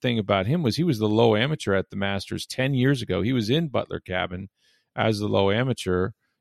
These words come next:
They didn't have an amateur make the cut this year, so they didn't have anybody. But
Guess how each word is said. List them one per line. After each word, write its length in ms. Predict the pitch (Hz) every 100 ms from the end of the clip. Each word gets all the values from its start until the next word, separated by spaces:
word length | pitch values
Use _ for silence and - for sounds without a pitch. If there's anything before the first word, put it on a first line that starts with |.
| -
They 80 | 107
didn't 160 | 123
have 100 | 113
an 80 | 107
amateur 280 | 110 101 98
make 200 | 101 95
the 60 |
cut 260 | - 117 104
this 200 | - 101
year, 100 | 98
so 140 | 92 101
they 80 | 95
didn't 180 | 92
have 220 | 87 110 110
anybody. 420 | 98 90 110 95 _ _ _ _ -
But 340 | 110 107 107